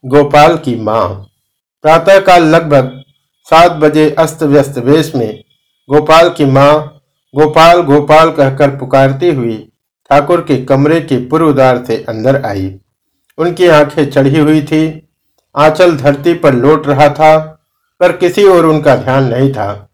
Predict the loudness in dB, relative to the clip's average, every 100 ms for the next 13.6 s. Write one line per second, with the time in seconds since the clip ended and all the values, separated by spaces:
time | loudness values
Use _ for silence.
0 | _ _ _ -4 -2 2 2 2 -2 0
1 | 0 2 0 -2 -2 0 2 2 2 0
2 | 0 0 0 0 0 0 -4 -16 _ _
3 | _ -4 -2 0 2 4 4 2 0 0
4 | -4 0 0 2 0 -2 -4 -8 -12 _
5 | _ _ -8 -4 -4 0 2 0 0 -4
6 | -2 -2 -2 -6 -10 -12 -14 -20 _ _
7 | _ _ _ _ -6 -4 -2 -2 2 2
8 | 4 2 2 0 -2 2 0 4 4 2
9 | 0 -4 0 2 2 0 -8 _ _ _
10 | -8 -2 0 0 2 0 0 2 4 2
11 | 2 -2 -2 -4 -2 0 0 2 4 4
12 | 2 -4 -16 _ -8 -6 -4 -6 -2 0
13 | 0 -2 -2 -4 -4